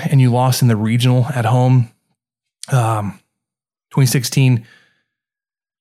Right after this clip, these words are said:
was the year.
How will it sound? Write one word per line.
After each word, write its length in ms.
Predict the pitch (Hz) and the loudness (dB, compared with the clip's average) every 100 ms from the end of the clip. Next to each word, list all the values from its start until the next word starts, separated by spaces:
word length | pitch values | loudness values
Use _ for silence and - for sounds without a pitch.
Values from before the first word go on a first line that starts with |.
| _ _ _ _ _ _ _ _ _ _ | _ _ _ _ _ _ _ _ _ _
was 400 | 127 123 120 113 | -6 -2 -2 -2
the 140 | 110 113 | -2 -2
year. 840 | 110 117 120 123 120 120 113 | -2 0 2 2 0 0 -2